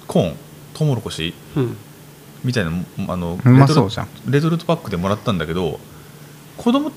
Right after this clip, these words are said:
Speaker 1: てその、トウモロコシだけっていうのを出されても食べんから、
Speaker 3: へー。
Speaker 1: もうそれこそそれ、カレーに、わからんように、もうフードプロセッサーで、<laughs> こまごまして入れて。
Speaker 2: トウモロコシを？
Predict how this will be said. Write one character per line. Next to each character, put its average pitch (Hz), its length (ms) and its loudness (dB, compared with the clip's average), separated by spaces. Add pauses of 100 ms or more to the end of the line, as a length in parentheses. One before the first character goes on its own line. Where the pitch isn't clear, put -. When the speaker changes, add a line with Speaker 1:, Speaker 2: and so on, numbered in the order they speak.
(200)
Speaker 1:
て - 60 -6
そ 104 140 -4
の、 92 120 -2 (160)
ト 254 120 0
ウ 330 40 0
モ 370 80 2
ロ 330 80 4
コ 151 120 2
シ 120 120 -4
だ 113 100 4
け 147 120 0
っ - 20 -2
て - 220 -6
い - 20 2
う 95 40 0
の 87 60 0
を 85 40 -4
出 95 100 -2
さ 104 100 -2
れ 92 60 -2
て 85 60 -6
も 82 160 -6
食 117 100 -2
べ 151 80 4
ん 85 280 -2
か - 180 -4
ら、 80 260 0 (720)
Speaker 3:
へ 107 640 6
ー。 123 140 -8 (240)
Speaker 1:
も 90 180 -6
う - 80 -10
そ - 140 -2
れ 147 60 -2
こ 151 140 -2
そ 87 180 -6
そ - 140 -8
れ、 82 200 -4 (100)
カ - 100 -4
レ 98 100 0
ー 92 40 0
に、 85 260 -4 (1080)
わ 110 80 -4
か 139 100 2
ら 143 60 4
ん 127 100 2
よ 123 180 2
う 123 60 2
に、 135 160 0 (380)
も 104 80 -6 (420)
う - 20 -8
フ 117 60 -4
ー 110 40 -2
ド 107 80 -2
プ 104 120 -8
ロ 104 60 -2
セ - 100 -4
ッ - 20 -2
サ - 160 -4
ー - 20 -2 (120)
で、 110 140 -2 (520)
<laughs> - 500 -20
こ 120 100 0
ま 117 100 6
ご 107 60 2
ま 101 100 2
し - 100 -6
て - 100 -2
入 87 80 2 (360)
れ - 40 -2
て。 - 20 0
Speaker 2:
ト 143 100 6
ウ - 20 6
モ 151 120 8
ロ 127 60 6
コ - 100 -8
シ - 120 -8
を？ 156 180 -6